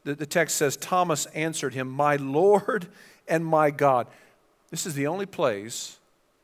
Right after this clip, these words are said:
in all four of the Gospels where Jesus is referred to by anybody else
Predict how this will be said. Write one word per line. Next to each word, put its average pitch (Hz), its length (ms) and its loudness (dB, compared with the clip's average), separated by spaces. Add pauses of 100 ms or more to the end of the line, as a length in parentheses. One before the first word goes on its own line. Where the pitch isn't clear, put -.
(260)
in 131 140 -10
all 165 340 6
four 180 280 0
of 160 40 0
the 147 80 -2
Gospels 123 800 -4 (760)
where 131 160 -2
Jesus 147 520 -6
is 135 240 -4
referred 185 600 -2
to 123 200 -8
by 123 260 2
anybody 156 640 -2
else 104 480 -6